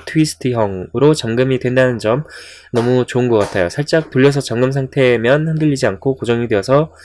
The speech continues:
사용하는데 무리가 없더라고요. 라고. 또 다른,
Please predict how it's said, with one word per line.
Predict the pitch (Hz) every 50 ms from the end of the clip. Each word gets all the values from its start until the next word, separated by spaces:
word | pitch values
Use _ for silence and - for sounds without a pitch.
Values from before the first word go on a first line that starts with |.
| - - - - - - - - _ _
사용하는데 | - - 160 156 156 147 131 117 113
무리가 | 101 98 120 135 131 120
없더라고요. | - - _ 104 92 90 85 82 85 - 90 85 85 85 82 - -
라고. | - 90 - 87 82 - _ _ _ _ _ _ _ _ - - _ _ _ _ _ _ _ _ _ _ _ _ _ _ _ _ _ _
또 | - 139 139 135 135 -
다른, | - 147 156 165 160 160 160 160 156 156 156